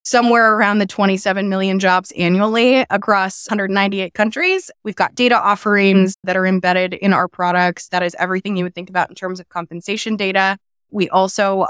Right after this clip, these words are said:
offer resourcing around pay equity, dynamic offer letters, all of those pieces of a comp lifecycle that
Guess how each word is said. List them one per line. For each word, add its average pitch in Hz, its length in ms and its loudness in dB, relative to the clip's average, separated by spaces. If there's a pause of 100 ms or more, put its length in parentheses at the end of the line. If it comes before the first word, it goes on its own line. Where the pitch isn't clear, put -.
offer 190 240 -2
resourcing 185 500 -2
around 156 200 -4
pay 226 140 -2
equity, 185 600 -2 (260)
dynamic 202 400 2
offer 196 280 0
letters, 180 640 2
all 208 180 4
of 240 100 -2
those 214 200 -2
pieces 190 600 -2
of 185 180 -2
a 175 40 -8
comp 180 300 -6
lifecycle 175 640 -2
that 170 240 0